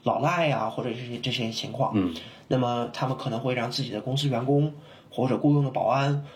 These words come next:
Speaker 1: 或者一些其他的一些人员，可能会用一些滋扰啊、贴靠啊的方式，或者所谓的按，按照这次扫黑除恶司法解释所认定的新的这种所谓的法律名词叫软暴力的方式，
Speaker 2: 软暴力。
Speaker 1: 去进行追讨。
Speaker 2: 嗯。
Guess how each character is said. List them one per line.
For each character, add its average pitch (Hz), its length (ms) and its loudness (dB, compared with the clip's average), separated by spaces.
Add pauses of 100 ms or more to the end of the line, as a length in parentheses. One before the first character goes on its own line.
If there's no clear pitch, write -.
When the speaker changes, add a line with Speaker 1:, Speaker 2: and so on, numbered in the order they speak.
(120)
Speaker 1:
或 143 180 0
者 123 80 0
一 117 80 0
些 127 220 -2
其 - 160 -4
他 147 200 0
的 143 60 2
一 139 40 0
些 135 100 -2
人 117 200 -4
员， 117 220 -6
可 110 120 -8
能 113 120 -4
会 151 140 2
用 143 140 4
一 143 60 2
些 143 140 -2
滋 175 260 0
扰 165 200 2
啊、 123 260 -4
贴 160 200 -2
靠 165 220 0
啊 135 100 2
的 127 120 -2
方 151 180 0
式， - 300 -2 (420)
或 - 160 0
者 147 120 4
所 127 160 -2
谓 139 100 0
的 139 300 0
按， 131 180 -4 (240)
按 131 240 -2
照 120 300 -2
这 151 120 2
次 143 160 -2
扫 - 160 -2
黑 139 140 2
除 131 160 -2
恶 139 240 2 (300)
司 - 180 0
法 147 140 4
解 143 160 0
释 - 240 -2
所 101 400 -4
认 139 180 2
定 135 140 -4
的 127 80 -6
新 151 260 4
的 147 100 4
这 127 120 0
种 120 120 -6
所 135 200 -4
谓 127 80 2
的 143 80 4
法 - 160 0
律 135 100 0
名 123 180 -4
词 120 200 0
叫 139 140 2
软 120 160 -2
暴 175 160 4
力 151 100 0
的 147 80 -2
方 151 180 -2
式， 160 240 -4 (120)
Speaker 2:
软 101 160 -4
暴 98 100 2
力。 - 80 0
Speaker 1:
去 151 60 2
进 143 60 4
行 143 140 4
追 202 180 2
讨。 - 300 -4 (360)
Speaker 2:
嗯。 127 80 -8